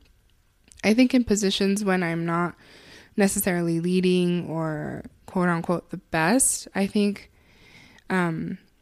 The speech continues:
I try to remind myself not to be intimidated by people that are more successful or have better ideas, because ultimately I want to surround myself with people that are better than me so that I can learn and improve myself.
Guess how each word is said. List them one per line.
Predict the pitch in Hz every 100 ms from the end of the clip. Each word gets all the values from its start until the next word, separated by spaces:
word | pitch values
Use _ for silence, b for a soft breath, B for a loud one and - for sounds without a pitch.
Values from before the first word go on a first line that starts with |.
| _ _ - -
I | 190
try | 220 220
to |
remind | 214 190 180
myself | 175 175 175 175 -
not | 170 151
to | -
be | 190
intimidated | 170 170 - 170 165 165 151 160
by | 160
people | 175 - - 160 156
that | 160 156 -
are | 160 160 165
more | 165 160
successful | - 151 - 156 - 190 190
or | 165 165
have | 175 151 165
better | 160 160
ideas, | 156 - 170 180 220 -
because | - - 185 -
ultimately | 185 190 190 175 170 175 - B B B B B -
I | 185 175
want | 160 156 156 170 -
to | 180
surround | - 165 151 156
myself | 160 - 156
with | 175 -
people | 170 - 170
that | 175 -
are | - - _
better | 156 160 240 196
than | 151 135
me | 117 147
so | 170 165
that | 165 -
I | 160 165
can | - 165 160
learn | 160 160 165
and | 156
improve | 147 143 - 165 147
myself. | - - - - - - 196 _ -